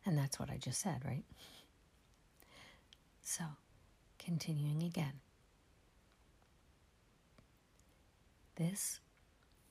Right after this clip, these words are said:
is the light that heals because it brings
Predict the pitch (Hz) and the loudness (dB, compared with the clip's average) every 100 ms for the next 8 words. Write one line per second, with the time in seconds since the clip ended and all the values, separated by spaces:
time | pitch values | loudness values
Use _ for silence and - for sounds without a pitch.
0 | - - 170 - 151 139 143 165 - 143 | -20 0 2 4 2 2 2 0 -2 -4
1 | - - 226 151 117 120 - - - - | -4 2 4 4 0 -8 -12 -14 -20 -20
2 | - - 165 - 165 170 - - 170 185 | -20 -2 0 2 0 0 -2 0 2 4
3 | 170 160 | 2 0